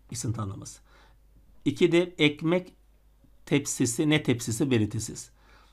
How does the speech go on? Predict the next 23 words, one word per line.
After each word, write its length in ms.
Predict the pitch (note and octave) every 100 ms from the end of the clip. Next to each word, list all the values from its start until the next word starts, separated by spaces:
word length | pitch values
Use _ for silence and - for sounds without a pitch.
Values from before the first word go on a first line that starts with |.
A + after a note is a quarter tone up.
| _ _ -
Üçte 320 | D3+ D3+ A3+
ise 300 | A3 E3+ B2+
duran 380 | A#2+ B2+ C#3+ F#3+
bir 160 | F#3 F3
kadın, 360 | F#3 F3+ E3+
nasıl 280 | C3 B2+ G3+
bir 100 | F3
kadın? 400 | F3+ E3+ E3+ E3+ - _ -
Bu 120 | D#3+
sıfat 520 | D#3 C#3 B2 F3+ F#3 -
tanımlaması 540 | F3+ D3+ B2 A#2 A2+
arkadaşlar. 560 | A2+ D3+ D3+ C#3 A2+ G2+
Sıfat 420 | - - - -
artı 300 | D3 A#2 -
isim. 260 | - A2 G2+
Cevap 360 | C#3+ D#3 D3+
Ceyhan. 400 | - D#3+ C#3+ A2 - - _ _ - - - -
Peki 320 | E3 F3 E3+ - - - B2+
dörde 340 | B2+ D3 D#3 G#3
bakalım. 400 | G3+ D3 C3 - _ _ _ _ _ _ _ -
Fırının 460 | - F#3+ D3+ C3 C3+
kapısı 480 | E3 D3+ D3+ E3 D#3
belirtili. 500 | D#3 D#3 D3+ D3+